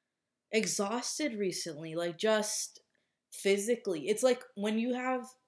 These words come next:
there's, like, emotional, mental exhaustion, and then you add, like, physical exhaustion on top of that, and it's like you literally can't function. Like, you just can't deal with people, you can't deal with the questions,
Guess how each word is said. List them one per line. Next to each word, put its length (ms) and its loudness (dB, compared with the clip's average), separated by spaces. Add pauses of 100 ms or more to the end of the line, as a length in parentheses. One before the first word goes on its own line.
(800)
there's, 260 2
like, 160 2
emotional, 840 2
mental 380 -2
exhaustion, 1040 -2
and 180 0
then 100 2
you 220 -2
add, 380 -4
like, 160 -8 (100)
physical 460 0
exhaustion 520 -4
on 120 -6
top 240 -10
of 80 -12
that, 140 0
and 80 -4
it's 100 -8
like 100 -8
you 140 -2
literally 480 -2
can't 340 -10
function. 340 -8
Like, 140 -12 (1400)
you 300 -4
just 200 2
can't 320 0
deal 220 4
with 120 2
people, 420 -2
you 80 2
can't 320 -4
deal 180 0
with 140 0
the 80 -4
questions, 960 -4